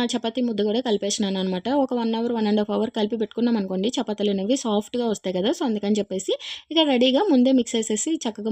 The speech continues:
మూత పెట్టేసి అట్లా పెట్టేసిన. And ఈలోగా చిట్టి తల్లి ఏం చేస్తుందా అని చూసేసరికి చూడండి, దీని సావాసాలు అసలు బయటకు వచ్చేసి వాళ్ళ మామ చెప్పులు ఉంటే అవి వేసుకొని తిరుగుతా ఉంది. అస్సలు భయం లేదు, పడిపోతానని కూడా. పెద్ద చెప్పులు వేసుకొని తిరిగిద్దంట, దీని చెప్పులు వేసుకోమంటే వేసుకోకుండా. And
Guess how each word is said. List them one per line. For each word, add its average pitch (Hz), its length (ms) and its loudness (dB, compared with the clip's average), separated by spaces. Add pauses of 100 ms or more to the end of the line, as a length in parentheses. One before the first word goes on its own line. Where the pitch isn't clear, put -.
మూత 202 200 -2
పెట్టేసి 196 360 -6
అట్లా 247 200 -4
పెట్టేసిన. 190 360 -4 (240)
And 190 160 -2 (420)
ఈలోగా 233 280 0
చిట్టి 320 180 0
తల్లి 311 180 0
ఏం 285 100 4
చేస్తుందా 294 380 0
అని 285 140 4
చూసేసరికి 240 500 -2
చూడండి, 220 400 4
దీని 233 220 4
సావాసాలు 208 580 2
అసలు 240 220 0 (100)
బయటకు 196 260 0
వచ్చేసి 220 400 -2
వాళ్ళ 247 220 2
మామ 208 240 2
చెప్పులు 226 280 0
ఉంటే 214 220 2
అవి 226 140 0
వేసుకొని 220 360 0
తిరుగుతా 196 260 -2 (100)
ఉంది. 190 200 -2
అస్సలు 302 280 -2
భయం 254 220 2
లేదు, 220 160 -2
పడిపోతానని 208 580 -2
కూడా. 185 180 0 (460)
పెద్ద 233 120 -2 (100)
చెప్పులు 269 200 2
వేసుకొని 240 280 0
తిరిగిద్దంట, 202 400 0 (180)
దీని 226 200 4
చెప్పులు 226 200 -2
వేసుకోమంటే 202 420 -2
వేసుకోకుండా. 185 480 -2 (480)
And 208 120 2